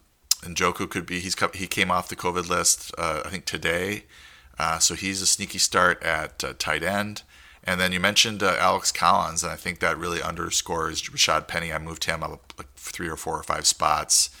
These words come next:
uh, in the rankings, uh, yesterday when, uh, Collins landed on the covid list. He's in a good spot. Uh, he's probably going to be splitting time with, uh, D J Dallas.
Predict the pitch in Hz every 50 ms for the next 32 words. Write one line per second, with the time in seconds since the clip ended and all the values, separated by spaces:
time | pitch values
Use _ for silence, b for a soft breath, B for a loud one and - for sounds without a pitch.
0 | B B B B B B B B B B B 78 80 78 78 76 73 - - 85
1 | 80 78 73 76 78 76 78 - - 82 78 78 76 - - - - - - -
2 | - - 80 80 - - - 80 80 80 76 78 80 78 76 76 - 78 76 73
3 | - - 82 78 76 76 76 76 80 80 78 78 78 78 76 76 76 - - -
4 | 78 76 78 - - 80 82 - - - 80 78 80 71 73 73 - 73 - -
5 | - - 73 73 71 - - B B B B B B B B - 78 78 76 78
6 | 80 80 78 78 - - 82 82 85 85 85 85 80 80 80 80 80 80 - -
7 | 82 82 78 - - - 82 78 78 78 78 - - 82 80 78 78 78 76 76
8 | 78 78 78 78 - - - - _ b b b b b b b b - - 76
9 | 76 87 85 80 - 71 76 - 87 87 90 92 95 92 - -